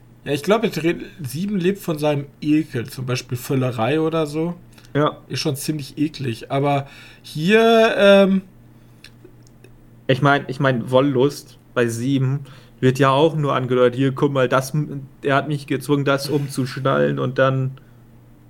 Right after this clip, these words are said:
Speaker 2: und dann siehst du halt irgendwie da diese komische Montur und denkst dir so, „The fuck?“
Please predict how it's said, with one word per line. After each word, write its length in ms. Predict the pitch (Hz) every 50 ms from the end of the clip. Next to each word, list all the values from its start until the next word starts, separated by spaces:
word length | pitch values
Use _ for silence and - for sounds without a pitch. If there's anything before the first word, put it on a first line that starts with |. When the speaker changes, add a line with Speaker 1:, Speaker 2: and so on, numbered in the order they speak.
| - - - - - -
Speaker 2:
und 80 | 135
dann 100 | 135 131
siehst 240 | 131 143 151 147 -
du 80 | 160 139
halt 220 | 147 147 147 147
irgendwie 240 | - 156 147 139 135
da 100 | 143 135
diese 280 | 139 139 135 135 135 135
komische 760 | - - 165 160 165 156 147 - - 151 151 147 147 143 147 - - - - - -
Montur 800 | - 139 135 131 131 - - 160 170 190 190 185 175 175 170 160
und 160 | 156 151 147
denkst 220 | 156 160 160 156 -
dir 80 | 151
so, 200 | 139 131 123 113 - -
„The 60 | - 107
fuck?“ 540 | - - - - - - - 160 - -